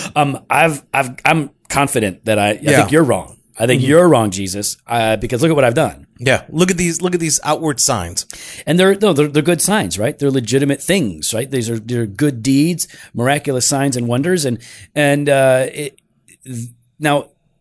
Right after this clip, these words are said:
Speaker 1: G-, the, the confession calls such people temporary believers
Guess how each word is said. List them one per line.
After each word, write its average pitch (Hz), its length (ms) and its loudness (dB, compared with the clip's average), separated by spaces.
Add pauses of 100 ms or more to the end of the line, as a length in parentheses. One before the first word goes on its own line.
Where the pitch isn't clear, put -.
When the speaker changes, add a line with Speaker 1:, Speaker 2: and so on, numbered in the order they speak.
(340)
Speaker 1:
G-, 165 220 -2
the, 147 260 -4
the 117 140 -6
confession 196 680 0
calls 151 420 0
such - 360 -4
people 127 560 0 (380)
temporary 202 680 0
believers 110 640 -2